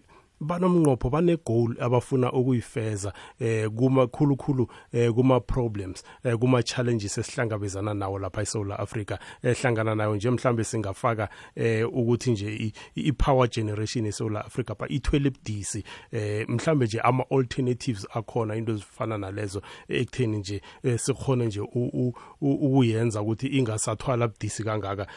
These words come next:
Eh, hlangana nama-solutions eninqophe, eh, ukuthi angasolviwa babuntu-, babantu <coughs> laba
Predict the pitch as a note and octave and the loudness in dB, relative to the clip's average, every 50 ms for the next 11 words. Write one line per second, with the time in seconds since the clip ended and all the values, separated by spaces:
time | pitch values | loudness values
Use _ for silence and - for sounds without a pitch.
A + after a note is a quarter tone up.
0 | - - - - B2 A#2+ A#2+ A#2 - - E3+ E3 D3+ D3+ C#3+ D3 C#3+ C#3+ C#3+ D3 | -18 -12 -2 0 2 2 2 2 2 4 4 6 6 6 6 8 8 8 6 6
1 | D3+ - - - F3 D3+ C#3+ C3+ - - C#3+ B2 A#2 G#2+ - C#3+ C3+ C3+ C#3 C#3 | 4 0 0 -2 0 2 2 0 0 0 0 0 0 0 0 2 2 2 4 4
2 | B2+ A#2+ A#2 - C3+ A#2+ G#2+ - - - - _ - A#2+ A#2 C3+ - C3+ B2 B2+ | 4 2 2 2 2 0 0 -2 -8 -18 -16 _ -4 -2 -2 0 0 0 2 2
3 | C3 B2 - C#3 C#3 C#3 B2 A#2 A2 G#2+ G#2+ G#2+ G#2+ G#2+ - - - C#3 B2+ A2+ | 2 2 2 0 0 2 0 -2 -2 -2 -2 0 0 -2 -4 -4 -2 0 0 0
4 | G#2 F2+ G2 A2 A#2 A#2+ A#2 A2 G#2 G2+ G#2+ A#2+ B2 A#2 A#2 - A2+ G#2+ G#2 G#2 | 0 -4 -4 -2 0 0 0 0 -2 -2 0 0 0 0 -2 -4 -4 -4 -4 4
5 | G#2 - - - - - - G2+ G2+ G2+ G#2 G#2+ A2 | 6 8 10 12 10 10 10 6 0 -6 -6 -8 -10